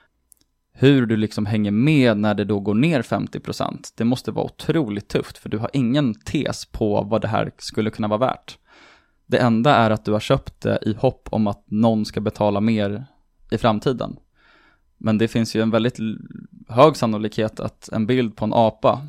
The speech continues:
att, att liksom det, <laughs> ja, det är kanske ingen som vill betala några miljoner dollar för den här apan liksom i framtiden.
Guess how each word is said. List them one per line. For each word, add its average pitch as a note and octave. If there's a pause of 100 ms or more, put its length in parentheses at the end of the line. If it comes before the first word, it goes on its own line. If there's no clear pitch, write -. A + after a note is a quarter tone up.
(140)
att, -
att -
liksom - (120)
det, - (500)
<laughs> -
ja, B2
det B2+
är B2+
kanske C#3
ingen B2
som B2+
vill A#2+
betala C#3+
några B2
miljoner A2
dollar A#2
för G#2+
den G#2
här G#2
apan B2+
liksom G#2+
i G#2
framtiden. G#2+